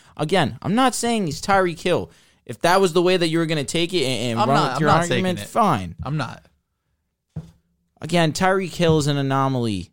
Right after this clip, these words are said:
Speaker 1: We're, we're talking about
Speaker 2: It's
Speaker 1: one
Speaker 2: just
Speaker 1: of the
Speaker 2: 'cause Chris,
Speaker 1: craziest
Speaker 2: when Chris Olave has, like, legitimately might be the worst yards after catch receiver in the draft, that's the only time where, like, I'm pushing back against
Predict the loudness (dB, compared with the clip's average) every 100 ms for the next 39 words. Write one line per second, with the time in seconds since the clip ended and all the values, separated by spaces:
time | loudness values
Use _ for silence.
0 | _ -2 0 0 2 2 2 4 4 4
1 | 2 4 0 2 2 2 2 0 0 0
2 | 0 2 2 4 2 2 0 0 -2 -2
3 | -2 -2 -2 -4 -4 -4 -4 -4 -4 -4
4 | -4 -2 0 -2 -4 -16 _ _ _ -4
5 | -2 -2 -6 -4 -6 -6 -6 -6 -6 -8
6 | -6 -4 -2 -4 -6 -20 -12 -4 -4 -2
7 | -4 -4 -4 -2 -2 -4 -6 -4 -4 -4
8 | -4 -4 -6 -8 -6 -8